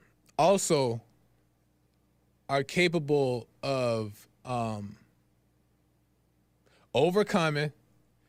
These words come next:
capable of seeing the bigger picture, capable of loving your husband, loving your children, loving people around you, capable of overcoming your emotions.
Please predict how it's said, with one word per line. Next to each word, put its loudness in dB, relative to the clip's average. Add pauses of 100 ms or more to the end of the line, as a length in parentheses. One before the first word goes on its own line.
(420)
capable 0
of 0
seeing 0
the 2
bigger 2
picture, -2 (760)
capable 2
of -2
loving 2
your 4
husband, 0 (180)
loving 2
your 2
children, 0
loving 0
people 0
around 0
you, -4 (840)
capable 2
of -2 (220)
overcoming 4
your 4
emotions. -2